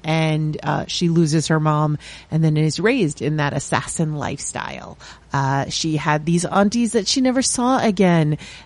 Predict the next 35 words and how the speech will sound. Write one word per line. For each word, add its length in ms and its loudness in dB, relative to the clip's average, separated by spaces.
And 180 2
then 380 2
she's 320 -2
an 100 0
adult 600 2
and 520 2
she's 300 -4
doing 260 0
a 60 0
job 340 2
and 140 -2
something 300 -2
goes 180 0
sideways 540 -2
'cause 160 -8
there's 200 -4
an 120 -2
eight-year-old 580 -2
girl 360 4
that 140 0
apparently 540 -2
needs 420 -2
to 160 -8
be 160 -2
allowed 520 2
to 100 -4
die 380 2
or 120 0
something. 600 0
Um, 480 -6
it's 560 0
something 360 2
that, 140 0
you 100 0
know, 180 -2